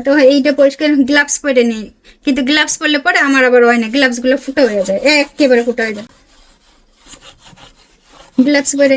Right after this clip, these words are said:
নিলে হয়, তা নাহলে নখ একেবারে নষ্ট হয়ে যায়, এটা পরিষ্কার করতে যায়। সেই জন্য আপনাদের দুলাভাইরে দিয়ে করাই, বুঝছেন, মানে আমি ভীষণ চালাক, আমার নখ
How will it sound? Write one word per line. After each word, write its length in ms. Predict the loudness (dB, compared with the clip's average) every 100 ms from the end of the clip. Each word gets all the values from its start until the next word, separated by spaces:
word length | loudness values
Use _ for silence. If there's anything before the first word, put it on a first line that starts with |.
| 2
নিলে 160 | 2 2
হয়, 120 | 0 -2
তা 60 | -2
নাহলে 260 | 2 2 2
নখ 160 | -2 -8 -14 -12 -12
একেবারে 340 | _ 0 0 -2
নষ্ট 200 | -6 -4 -4
হয়ে 120 | -4
যায়, 100 | -6
এটা 140 | -4 -4 -6
পরিষ্কার 320 | -8 -8 -8
করতে 180 | -8 -10 -8
যায়। 140 | -2
সেই 120 | -2 0
জন্য 120 | -2 -4
আপনাদের 280 | -12 -8 0
দুলাভাইরে 440 | 2 2 0 -4 -4
দিয়ে 120 | -6 -4
করাই, 180 | -4 -2
বুঝছেন, 320 | -2 -4 -10 -10 -16 _ _ _ _ _
মানে 140 | -6 -2
আমি 100 | 0 0
ভীষণ 240 | 0 -2 -2 -2
চালাক, 280 | -4 -4 -12 _ _ _ _ -8
আমার 180 | -2 0
নখ 120 | 0